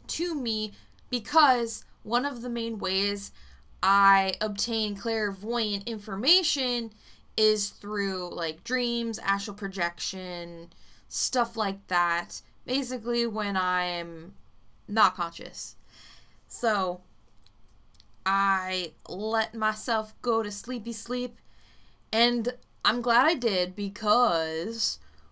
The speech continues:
when I did that, I was greeted by a not so nice <laughs> earthbound spirit. So I thought it was an earthbound spirit. And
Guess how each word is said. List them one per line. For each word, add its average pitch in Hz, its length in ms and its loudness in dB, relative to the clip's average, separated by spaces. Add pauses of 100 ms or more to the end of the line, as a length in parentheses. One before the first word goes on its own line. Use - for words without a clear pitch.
(120)
when 214 360 0
I 175 480 0
did 294 280 2 (100)
that, 147 640 -6 (760)
I 220 240 4
was 330 240 0
greeted 196 600 -2
by 170 560 -4 (720)
a 240 120 4
not 349 260 6
so 349 220 0
nice 294 680 4 (240)
<laughs> - 200 -8
earthbound 262 680 4
spirit. 190 840 -2 (480)
So 247 560 4
I 190 240 4
thought 180 760 -2 (280)
it 185 120 -10
was 139 320 -8
an 170 120 -8
earthbound 160 400 -8
spirit. 160 420 -8 (1300)
And 240 580 4